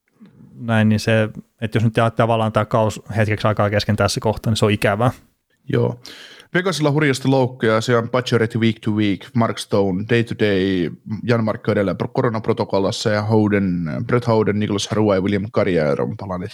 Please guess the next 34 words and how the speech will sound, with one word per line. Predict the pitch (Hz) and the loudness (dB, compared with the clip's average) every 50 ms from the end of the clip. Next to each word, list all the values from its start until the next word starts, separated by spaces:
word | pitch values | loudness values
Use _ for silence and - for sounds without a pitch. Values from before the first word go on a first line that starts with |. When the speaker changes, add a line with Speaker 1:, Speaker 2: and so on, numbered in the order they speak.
| - | -6
Speaker 2:
jäälle | 107 98 80 69 64 55 53 62 | -4 -2 -2 -2 -2 -2 -4 -6
ja | 53 - | -6 -6
siellä | - - 107 98 | -4 -2 -2 0
on | 98 95 | 0 0
ollut | 98 95 | 0 0
ilmeisesti | 90 78 - - - - | -2 -2 -6 -10 -12 -10
jotain | 90 82 76 - | -6 -6 -4 -4
pienempiä | 101 87 101 127 92 87 | -4 -4 -4 -4 -6 -6
vammoja | 87 80 80 87 90 101 - _ - - - - - - - - - - - - _ | -6 -6 -6 -4 -6 -6 -8 _ -20 -20 -18 -18 -18 -20 -20 -20 -20 -20 -20 -8 _
taustalla. | - 104 104 101 101 - - 104 98 98 98 - - - | -2 0 0 -2 -2 -2 -2 -2 0 0 -2 -4 -4 -4
En | - 110 104 | -2 0 2
ole | 107 107 | 4 4
Speaker 1:
Mm. | 104 113 | 4 4
Speaker 2:
niin | 110 107 101 | 4 4 4
perillä | 110 104 101 95 98 92 | 2 0 0 0 0 2
ollut | 98 101 101 101 - | 2 2 0 0 -2
kyllä | - 107 95 | -4 -6 -4
tosta | - 95 - - 101 | -4 -4 -2 -2 -2
asiasta, | 98 107 98 - - 101 | 0 0 -2 -2 -2 -2
enkä | 98 87 92 | -2 -2 -2
ollut | 101 101 - | -4 -4 -6
lähtenyt | 98 - - 95 98 | -8 -10 -10 -10 -8
sen | - - 98 95 - _ _ - | -6 -6 -8 -10 -12 _ _ -6
isommin | - - 113 110 110 | -2 0 2 2 2
selvittämään, | - 113 110 107 110 - - 113 | 2 0 0 -2 -2 -2 -2 -2
mutta | 113 117 - | -2 -2 -2
kyllä | - 139 127 | -2 0 0
toi | 143 143 | 0 0
Pacioretty | 156 160 - - 104 - 92 - _ _ | -2 -2 -2 -2 -4 -4 -4 -8 _ _
tuossa | - - - - | -12 -10 -8 -8
saattaa | - 101 - - - 87 85 76 - | -10 -10 -12 -12 -10 -10 -10 -10 -10
sattua. | - - - - _ _ - 92 95 95 | -10 -10 -10 -12 _ _ -4 -2 0 2
Ja | 98 101 101 - | 2 2 0 0
se, | - - - | -2 -2 0